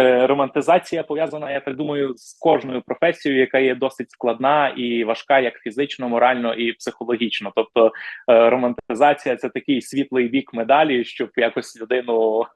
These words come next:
<laughs> е, заманити до цієї професії. Але цю професію я ще здобув під час своєї строкової служби у дві тисячі шістнадцятому році. Це був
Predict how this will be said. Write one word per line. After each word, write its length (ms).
<laughs> 580
е, 840
заманити 560
до 100
цієї 320
професії. 560
Але 640
цю 140
професію 560
я 120
ще 320
здобув 520
під 160
час 260
своєї 300
строкової 640
служби 360
у 40
дві 120
тисячі 380
шістнадцятому 640
році. 400
Це 140
був 300